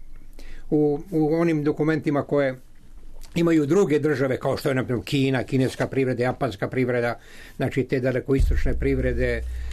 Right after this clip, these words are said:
a, na iznenađenje možda zalivske zemlje, male zalivske zemlje, bogate naftom, se veoma bave razvojem svoje privrede na osnovu tehnoloških i sličnih inovacija. Zašto sad to značajno?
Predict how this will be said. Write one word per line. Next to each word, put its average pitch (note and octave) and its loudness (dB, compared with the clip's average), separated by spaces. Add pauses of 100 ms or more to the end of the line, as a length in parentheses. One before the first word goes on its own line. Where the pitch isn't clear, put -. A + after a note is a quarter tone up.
(280)
a, B2+ 0
na C3+ 2
iznenađenje C#3 2
možda C3 2 (240)
zalivske D#3 0
zemlje, C#3 2
male C#3 0
zalivske C#3 -2
zemlje, C3+ -2
bogate B2+ -2 (420)
naftom, C#3+ 0
se B2 -2
veoma D3+ 2
bave A#2+ 0 (840)
razvojem B2+ -2
svoje C#3+ 0
privrede C#3 0
na D3+ 0
osnovu D#3+ 2
tehnoloških C3 -2
i C3+ 0 (340)
sličnih C#3 0
inovacija. B2 0 (340)
Zašto F#3 0
sad F3 -2
to E3 2
značajno? B2 -2